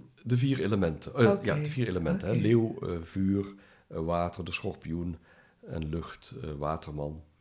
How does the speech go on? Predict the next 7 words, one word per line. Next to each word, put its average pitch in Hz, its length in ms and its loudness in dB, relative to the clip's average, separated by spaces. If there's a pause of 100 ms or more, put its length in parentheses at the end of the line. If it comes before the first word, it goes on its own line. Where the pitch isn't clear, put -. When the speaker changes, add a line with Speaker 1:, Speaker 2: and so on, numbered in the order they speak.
Speaker 2:
Ja. 208 240 -4
Speaker 1:
En 92 160 -4
aarde, 80 520 -4 (440)
de, 82 240 -8 (300)
eh, - 120 -12 (160)
stier. 85 560 -2 (720)
En 90 240 -6